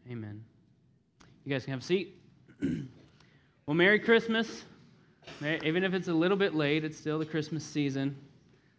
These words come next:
Um, my name is Matt. I work with our college students. And, you know, we don't party that much, right? That, that's a bad word. We like to call them gatherings. Um, and, and there's always fire involved. I don't know how that happens. But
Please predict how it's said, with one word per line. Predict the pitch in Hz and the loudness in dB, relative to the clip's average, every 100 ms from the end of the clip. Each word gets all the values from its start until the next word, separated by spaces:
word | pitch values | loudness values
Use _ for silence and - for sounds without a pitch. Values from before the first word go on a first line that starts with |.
| _ 135 | _ -2
Um, | 135 131 127 120 127 - - - - - - _ _ _ _ _ _ _ - | 2 4 2 0 -8 -16 -20 -20 -20 -20 -20 _ _ _ _ _ _ _ -4
my | 147 | 0
name | 156 160 165 180 - - | 2 2 0 -4 -10 -12
is | 156 | -4
Matt. | 156 135 165 - | 0 0 -2 -6
I | 139 | -2
work | 156 | 0
with | 160 | 2
our | 151 | 0
college | 156 151 139 | 2 2 2
students. | 147 143 143 | -2 -6 -2
And, | 147 147 | -4 -2
you | 175 | 0
know, | 196 185 147 - - _ _ _ _ _ _ _ _ _ _ _ | 2 0 -2 -10 -20 _ _ _ _ _ _ _ _ _ _ _
we | 180 | -2
don't | 254 - - | 0 -2 -4
party | 151 151 139 | 2 2 2
that | 113 120 117 | 0 -2 -2
much, | 117 110 120 - - - - - | -6 -8 -10 -14 -16 -18 -20 -12
right? | 135 139 135 | -6 -6 -4
That, | 147 165 | -4 -2
that's | 170 190 | -2 -2
a | 196 | 0
bad | 160 156 | 2 2
word. | 147 143 | 4 4
We | 185 | 6
like | 196 202 | 4 4
to | |
call | 185 180 170 | 4 6 6
them | 151 127 | 4 0
gatherings. | 131 123 135 151 170 190 - - - - _ - - - | 2 2 2 0 -2 -4 -8 -18 -20 -20 _ -20 -20 -10
Um, | 139 135 127 123 120 117 - - - - - - | -4 0 2 0 -2 -6 -12 -18 -20 -20 -20 -10
and, | 127 - | -10 -4
and | 143 | 0
there's | 151 170 | 2 2
always | 175 - | 0 0
fire | - 120 127 139 | 0 2 2 -2
involved. | 135 135 131 131 | -2 0 0 0
I | 131 | -2
don't | 131 | -4
know | 120 | -4
how | 120 | -6
that | 113 110 | -6 -6
happens. | 107 113 104 - | -8 -10 -14 -4
But | 120 | -4